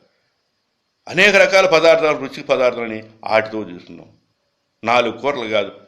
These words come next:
నలభై కూరలు రకరకాలుగా చేస్తున్నారు. అది తిన్న తర్వాత ఏమవుతుంది? మరలా డ్రింక్స్, కొంతమంది టీ తాగేవాళ్ళు, కొంతమంది కాఫీ తాగేవాళ్ళు, కొంతమంది బ్రూ తాగేవాళ్ళు,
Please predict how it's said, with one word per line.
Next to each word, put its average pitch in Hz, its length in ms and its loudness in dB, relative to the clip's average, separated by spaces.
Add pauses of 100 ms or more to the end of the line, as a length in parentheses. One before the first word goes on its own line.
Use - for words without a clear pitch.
నలభై 98 360 -6
కూరలు 110 560 -10 (640)
రకరకాలుగా 185 600 2
చేస్తున్నారు. 98 520 -8 (1400)
అది 156 140 2
తిన్న 190 180 2
తర్వాత 190 360 4
ఏమవుతుంది? 180 840 -4 (320)
మరలా 165 360 2
డ్రింక్స్, 143 340 -6 (680)
కొంతమంది 143 380 -2
టీ 147 180 -8
తాగేవాళ్ళు, 143 720 -4 (200)
కొంతమంది 120 340 -8
కాఫీ 135 320 -2
తాగేవాళ్ళు, 135 640 -4 (760)
కొంతమంది 123 340 -4
బ్రూ 131 300 -6
తాగేవాళ్ళు, 135 760 0